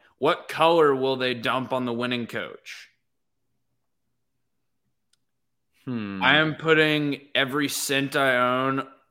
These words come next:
Speaker 1: half of it on lime green and half of it on blue. Now, orange,
Speaker 2: <laughs>
Speaker 1: orange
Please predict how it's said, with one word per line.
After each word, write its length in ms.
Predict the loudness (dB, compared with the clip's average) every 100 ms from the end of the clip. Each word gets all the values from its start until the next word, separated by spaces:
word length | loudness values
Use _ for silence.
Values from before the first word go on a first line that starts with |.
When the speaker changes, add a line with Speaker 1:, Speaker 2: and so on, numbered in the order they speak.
| _ _ _
Speaker 1:
half 380 | -2 4 4 4
of 160 | -2 0
it 240 | 0 0 -4
on 420 | -2 0 -2 -2
lime 440 | -2 0 0 -2
green 400 | -2 -2 -2 -4
and 160 | -6 -6
half 320 | 0 -2 -2
of 100 | -8
it 80 | -6
on 200 | -8 -8
blue. 380 | -10 -10 -12 -16 _ _ _ _ _ _ _ _ _ _ _
Now, 180 | -2 -2 0 6
orange, 800 | 8 10 10 8 6 2 -2 -2 2
Speaker 2:
<laughs> 80 |
Speaker 1:
orange 520 | 8 10 10 8 2